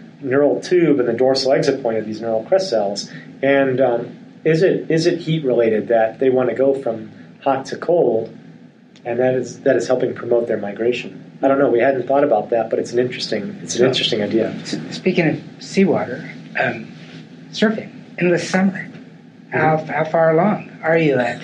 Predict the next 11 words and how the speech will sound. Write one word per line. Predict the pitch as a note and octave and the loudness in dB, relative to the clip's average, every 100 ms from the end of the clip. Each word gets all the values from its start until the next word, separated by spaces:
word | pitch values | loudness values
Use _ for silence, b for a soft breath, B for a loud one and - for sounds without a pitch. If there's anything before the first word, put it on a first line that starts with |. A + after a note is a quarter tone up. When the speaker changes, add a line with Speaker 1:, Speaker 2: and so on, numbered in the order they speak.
| C#3 - | -10 -10
Speaker 1:
<laughs> | - D#3+ | -4 0
Speaker 2:
finding | D#3+ D#3 D3 | 2 2 2
all | C3 C#3 | 2 0
the | C3 C3 C3 - - - - | 0 -2 -4 -12 -18 -20 -20
spots? | - - - - - - - B B - - | -16 -12 -8 -8 -4 -2 -4 B B -10 0
Speaker 1:
Finding | E3 G#3 | 2 4
all | G#3 | 4
the | - | 2
spots | - - C3+ C#3+ | 0 2 2 0
is | B2+ - | -2 0
really | C3 C3 A#2+ - | 4 4 2 -2